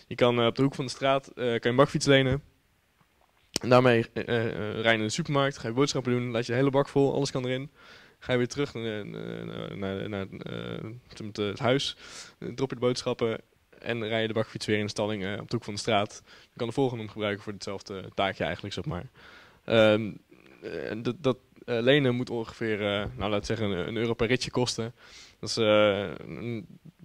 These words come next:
eh, wat is het, eh, drie keer de waarde van het plastic zakje wat je koopt bij de Albert Heijn. Het kost eigenlijk niet zo heel veel, maar je hebt er toch wel heel erg voordeel van, zeg maar. <coughs> Eh,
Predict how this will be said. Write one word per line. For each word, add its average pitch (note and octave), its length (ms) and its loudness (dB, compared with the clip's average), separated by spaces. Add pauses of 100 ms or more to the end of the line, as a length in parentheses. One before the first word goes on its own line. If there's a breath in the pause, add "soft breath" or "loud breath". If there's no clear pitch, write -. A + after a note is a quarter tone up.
(120)
eh, A2+ 380 -6
wat A#2+ 160 -8
is C3 80 -4
het, C3 140 -8
eh, A#2 60 0
drie A2+ 180 -4
keer A2+ 220 2
de A2 60 0
waarde G#2+ 180 4
van A2+ 100 -4
het - 300 -6
plastic - 240 -6
zakje B2 240 2
wat A2+ 100 -2
je - 60 -8
koopt A2+ 120 2
bij A2 80 -6
de G#2+ 60 -4
Albert G#2+ 200 -4
Heijn. G2+ 240 -4 (140)
Het - 240 -10
kost D3+ 200 0
eigenlijk C3+ 200 2
niet B2+ 200 2
zo B2+ 60 8
heel A#2 140 6
veel, D3 200 4 (480 soft breath)
maar A#2 120 2
je A#2+ 60 8
hebt B2+ 120 2
er - 60 -10
toch C3 140 2
wel C3 220 6
heel B2 100 4
erg A#2 140 -2
voordeel A#2+ 340 2
van, G2+ 180 -2
zeg G2+ 140 -8
maar. A2 240 -2 (1200 soft breath)
<coughs> - 480 0 (200 loud breath)
Eh, A2+ 340 6